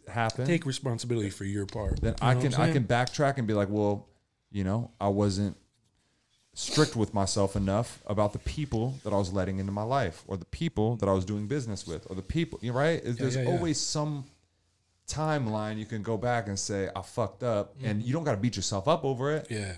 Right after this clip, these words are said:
Speaker 1: but you can really
Speaker 2: <clears throat>
Speaker 1: learn.
Speaker 2: You know what's funny is you bring this up is, um, this is exactly what I learned at Caldera, right? So we went there for three and a half weeks. I'm thinking we're gonna come out with a gang of work.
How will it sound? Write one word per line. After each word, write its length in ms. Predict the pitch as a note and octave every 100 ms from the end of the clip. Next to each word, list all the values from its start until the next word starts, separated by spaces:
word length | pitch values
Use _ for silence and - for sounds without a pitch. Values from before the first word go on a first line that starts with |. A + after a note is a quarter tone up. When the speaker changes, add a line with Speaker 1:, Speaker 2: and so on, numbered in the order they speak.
| E2+
Speaker 1:
but 120 | G#2
you 120 | A2
can 260 | A#2 G#2+ F#2
really 300 | C3 D#3 C#3
Speaker 2:
<clears throat> 200 | G#2+ G#2+
Speaker 1:
learn. 680 | C3+ C3 G#2 F2 D#2+ D#2 F#2 _ _
Speaker 2:
You 100 | D3+
know 160 | F3 E3+
what's 160 | D#3+
funny 340 | - C3+ D3 C#3+
is 140 | C3
you 80 | A2
bring 200 | A#2 C3
this 200 | B2 -
up 320 | A2+ A#2 -
is, 340 | A2 G#2+ G2+ A#2
um, 400 | A2 G#2 G2+ G2+ _ _ _
this 160 | A#2 -
is 80 |
exactly 480 | A#2+ G#2+ G#2+ A2 A#2
what 160 | A2 A2
I 60 |
learned 400 | G#2 G#2+ A2 F#2+
at 160 | G2+ G2
Caldera, 500 | - G2 G#2 G2+ F#2 A2
right? 280 | G#2 G#2
So 300 | - G2+ G2+ - - - - _ -
we 100 | A#2+
went 240 | B2 A#2+
there 200 | B2 A#2
for 100 | -
three 200 | G2 A#2+
and 100 | B2
a 20 |
half 240 | A2 A2+ -
weeks. 240 | A2+ G#2+
I'm 140 | A#2 B2
thinking 440 | A2+ G2+ F#2+ F2+ - _ _ _ -
we're 140 | A#2+
gonna 140 | G#2+ F#2
come 240 | G#2 G2
out 200 | F#2+ F#2
with 120 | F#2 E2+
a 80 |
gang 440 | E2 F2+ A2+ A2+ G#2
of 80 | F#2
work. 300 | F#2 F2